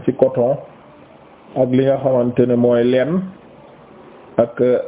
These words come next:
euh, euh, li nga xam ne, euh, mooy ci, euh, deru animaux yi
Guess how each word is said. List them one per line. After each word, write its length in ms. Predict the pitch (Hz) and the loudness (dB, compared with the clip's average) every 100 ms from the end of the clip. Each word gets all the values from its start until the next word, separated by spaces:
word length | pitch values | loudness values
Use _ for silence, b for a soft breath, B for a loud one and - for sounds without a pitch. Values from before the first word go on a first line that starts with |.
| 123 | 0
euh, 180 | 120 - | 0 2
euh, 840 | 120 110 113 113 95 101 98 95 | 0 2 2 2 2 2 2 2
li 140 | 120 131 | 0 0
nga 120 | 131 | 0
xam 200 | 131 123 | -2 -2
ne, 120 | 117 120 127 - - - - - - - - - - - - B B B B - | 0 -2 -4 -20 -20 -20 -20 -20 -20 -20 -20 -20 -20 -20 -20 B B B B -2
euh, 200 | 104 117 - 107 | 2 2 0 0
mooy 300 | 117 123 123 | 0 0 0
ci, 240 | 120 139 - - | 0 0 -2 -6
euh, 720 | - - 101 - - - 92 110 | -2 0 0 0 -2 -2 -4 0
deru 280 | 123 123 123 | 0 2 0
animaux 420 | 127 120 123 127 | 0 2 2 2
yi 180 | 117 | 0